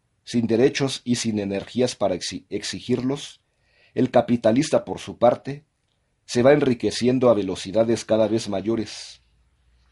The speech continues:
Vive en medio de lujos, viajes y derroches,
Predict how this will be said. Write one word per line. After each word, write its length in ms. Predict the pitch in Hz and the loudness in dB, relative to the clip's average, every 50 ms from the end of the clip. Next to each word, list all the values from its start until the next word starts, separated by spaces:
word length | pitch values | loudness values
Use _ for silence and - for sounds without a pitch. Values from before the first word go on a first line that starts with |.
| _ - | _ -4
Vive 300 | 110 131 160 151 156 143 | -2 0 2 4 6 6
en 100 | 127 120 | 6 6
medio 280 | 127 139 127 135 131 | 4 4 4 4 2
de 140 | 117 107 101 | 2 2 2
lujos, 800 | 107 110 127 123 - - 90 82 - - - - - - _ _ _ _ _ _ | 0 0 -2 -4 -6 -12 -14 -14 -14 -18 -18 -20 -20 -20 _ _ _ _ _ _
viajes 680 | - 107 107 127 139 143 135 - 131 131 131 - - - | -8 2 6 8 8 8 6 4 -2 -4 -4 -6 -8 -6
y 100 | - 113 | -6 -4
derroches, 760 | 101 104 101 98 107 113 110 - - 87 82 - - - - - | -2 -2 -2 -2 -2 -4 -4 -4 -8 -10 -12 -14 -18 -20 -20 -20